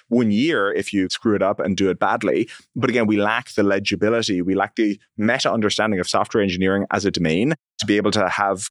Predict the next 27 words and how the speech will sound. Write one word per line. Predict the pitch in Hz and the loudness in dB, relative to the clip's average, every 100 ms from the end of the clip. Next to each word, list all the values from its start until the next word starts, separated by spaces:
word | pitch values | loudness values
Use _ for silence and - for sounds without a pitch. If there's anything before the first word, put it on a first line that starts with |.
| - | -2
good | 107 92 - _ _ | 0 0 -10 _ _
ways | 104 107 104 113 | 2 2 2 0
of | 98 | 0
reasoning | 92 113 | -2 0
about | 98 113 - | 0 0 0
that. | 143 160 - - | -2 -4 -10 -6
And | - | -2
so | 143 | 0
I | 131 | 0
think | 190 | 0
the | 151 | -2
fact | - 127 - | 0 -4 0
that | 98 98 | -2 0
everyone | 110 113 123 | 0 0 2
in | 104 | 2
the | 92 | 0
industry | 90 - 104 92 - _ _ _ _ - | -2 0 0 0 -2 _ _ _ _ -8
finds | - 107 104 98 | -2 0 2 0
software | - 98 - 104 | 0 -2 0 0
engineering | 98 90 92 90 87 92 101 _ _ _ _ _ _ _ 113 | 0 0 0 2 0 -2 -6 _ _ _ _ _ _ _ -6
so | - 110 98 _ | -2 0 -2 _
challenging | - - 110 95 104 110 110 107 107 - | -4 -2 0 0 0 0 0 -2 -2 -2
to | 90 | -2
measure, | 101 110 107 | 0 0 -2
to | 98 95 | -2 -2
do | 92 | -2
well, | 90 95 104 90 90 | 0 0 0 0 -2